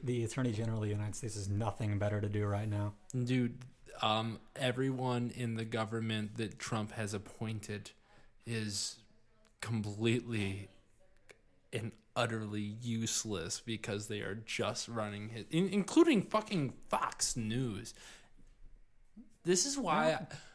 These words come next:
Speaker 2: I, I, that this, I, I, I talked a couple episodes ago about the podcast It Could Happen Here, which is about the upcoming American Second Civil War.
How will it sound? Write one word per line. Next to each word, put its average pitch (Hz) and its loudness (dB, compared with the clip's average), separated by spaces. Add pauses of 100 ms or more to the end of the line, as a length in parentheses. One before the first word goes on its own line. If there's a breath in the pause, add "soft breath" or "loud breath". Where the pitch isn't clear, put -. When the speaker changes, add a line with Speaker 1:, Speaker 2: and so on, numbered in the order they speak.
(120 loud breath)
Speaker 2:
I, 165 8
I, 156 6 (200)
that 160 4
this, 165 -2 (100)
I, 170 8
I, 156 6
I 151 2
talked 185 2
a - -12
couple 151 0
episodes 131 -2
ago 131 4
about 120 4
the 117 0
podcast 120 0
It 131 -2
Could - -2
Happen 120 0
Here, 120 0
which 123 -2
is 120 -4
about 110 0
the 131 -2
upcoming 113 -6
American 110 -4
Second 104 -2
Civil 110 0
War. 107 -2